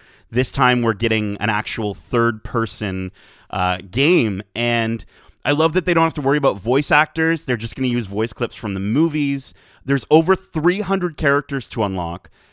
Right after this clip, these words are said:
all of them falling within nine different upgradable classes with all different abilities. It, like, it's just the amount of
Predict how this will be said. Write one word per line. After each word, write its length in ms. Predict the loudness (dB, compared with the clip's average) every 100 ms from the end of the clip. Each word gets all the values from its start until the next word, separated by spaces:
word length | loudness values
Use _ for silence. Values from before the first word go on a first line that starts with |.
| _ 2
all 280 | 4 4
of 100 | 2
them 160 | 0 -4
falling 440 | 0 2 2 2
within 460 | 0 0 0 0 0
nine 460 | 0 0 0 -4 -2
different 580 | -2 -2 -2 -4 -4 -10 -6
upgradable 680 | -6 -6 -6 -4 -2 -2 -4
classes 960 | -6 2 4 4 2 -6 -6 -8 -12 -20 _ _ _ -4
with 200 | -2 -2 0
all 240 | 2 2
different 340 | 2 0 0
abilities. 560 | 0 0 -2 -4 -10 -6
It, 240 | -6 -6 _ _ _ -4
like, 140 | -2 -2
it's 160 | -4
just 200 | -2 -4
the 120 | 0 2
amount 400 | 4 4 2 2
of 400 | 0 0 -2